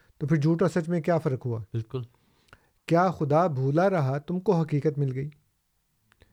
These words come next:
Speaker 1: کیا رہا وہ بے خبر اور تم نے دیکھا حال زار؟
Speaker 2: ٹھیک ہے۔
Speaker 1: یعنی خدا بھول گیا
Speaker 2: نعوذ
Speaker 1: اور
Speaker 2: باللہ۔
Speaker 1: تمہیں حقیقت مل گئی۔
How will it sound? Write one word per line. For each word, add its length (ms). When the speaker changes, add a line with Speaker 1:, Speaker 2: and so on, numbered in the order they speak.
Speaker 1:
کیا 260
رہا 200
وہ 180
بے 220
خبر 320
اور 180
تم 220
نے 80
دیکھا 320
حال 260
زار؟ 220
Speaker 2:
ٹھیک 160
ہے۔ 40
Speaker 1:
یعنی 160
خدا 300
بھول 280
گیا 180
Speaker 2:
نعوذ 180
Speaker 1:
اور 80
Speaker 2:
باللہ۔ 280
Speaker 1:
تمہیں 240
حقیقت 280
مل 200
گئی۔ 180